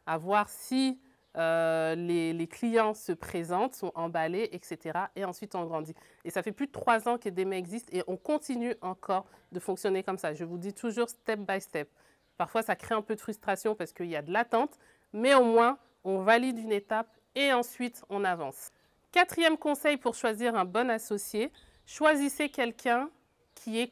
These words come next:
complémentaire à vous. Sur le point de vue de la personnalité, moi, par exemple, je suis quelqu'un de très spontané, je pars très vite, euh, voilà, je veux que ça aille vite. Amadou est beaucoup plus réfléchi et ce qui fait que,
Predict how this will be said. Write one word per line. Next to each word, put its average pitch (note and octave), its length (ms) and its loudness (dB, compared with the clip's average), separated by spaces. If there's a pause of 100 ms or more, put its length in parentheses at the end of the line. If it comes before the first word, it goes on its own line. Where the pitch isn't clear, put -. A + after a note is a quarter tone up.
(160)
complémentaire B3+ 1300 0 (200)
à F3 120 0
vous. D3+ 200 -10 (640)
Sur G#3+ 240 0
le G#3 100 4
point G#3+ 220 0
de G#3+ 60 -2
vue G#3 120 -6
de F3+ 80 -4
la E3 140 0
personnalité, C#4+ 800 0 (960)
moi, G3+ 160 0
par F#3+ 140 2
exemple, G3 240 0
je - 60 -18
suis F3+ 80 -14
quelqu'un F#3 300 -4
de E3 120 -8
très - 360 0
spontané, C4+ 720 -2 (400)
je - 60 -16
pars G3+ 200 2
très C#4 240 2
vite, C#4 460 -2 (380)
euh, F#3+ 360 6
voilà, G3+ 280 6
je F3+ 100 -6
veux A3 80 0
que A3+ 60 -10
ça A#3+ 120 2
aille G#3+ 140 2
vite. B3+ 320 -2 (140)
Amadou G#3 360 0
est B3+ 60 0
beaucoup A#3+ 320 -2
plus C#4 220 0
réfléchi C4 800 -2 (320)
et G#3 100 4
ce - 60 -8
qui A#3 140 -2
fait C#4 180 0
que, C#4 320 2